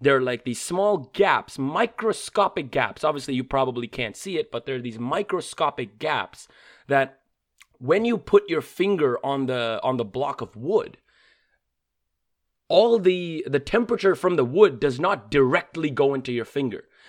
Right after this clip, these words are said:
Because when you put your finger on that piece of wood, there's a lot of air that you're also touching,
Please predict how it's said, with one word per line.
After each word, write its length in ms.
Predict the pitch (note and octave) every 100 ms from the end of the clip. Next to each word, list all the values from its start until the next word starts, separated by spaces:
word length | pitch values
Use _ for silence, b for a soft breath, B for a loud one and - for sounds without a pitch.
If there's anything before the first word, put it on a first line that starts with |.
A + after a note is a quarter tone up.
| b b -
Because 360 | D#3+ G3 D#3+ -
when 200 | - F3+
you 120 | C4 B3
put 260 | - G#3
your 140 | F#3 E3+
finger 360 | F3+ F3+ D#3+
on 200 | C#3+ D3
that 200 | C3+ C3
piece 220 | D#3 C#3+
of 100 | G#2
wood, 320 | G#2 C#3+ F#2 G2+ b b
there's 180 | D#3 F3
a 40 | F3+
lot 140 | G#3+
of 100 | F3+ -
air 340 | F3 F3 C3
that 180 | A2 C#3
you're 140 | D3 C3+
also 260 | C3 B2+
touching, 440 | A2+ D3+ - A2